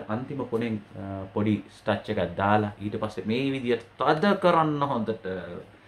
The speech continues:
දැන් තියෙන්නේ ආයි රෝලින් පින් එක අරන්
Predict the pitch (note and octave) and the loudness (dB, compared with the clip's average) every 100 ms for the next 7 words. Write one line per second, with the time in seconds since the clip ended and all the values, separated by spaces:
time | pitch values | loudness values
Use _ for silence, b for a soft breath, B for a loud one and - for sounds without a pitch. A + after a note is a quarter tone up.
0 | B B G2 A2 C#3+ C#3+ G#2 F#2+ B2 B | B B 0 2 2 2 2 2 0 B
1 | B B - G2+ A2 G#2 G2+ G2 F#2+ F2+ | B B 0 4 4 4 2 0 -4 -4
2 | F2 E2+ A2+ | -4 -4 -4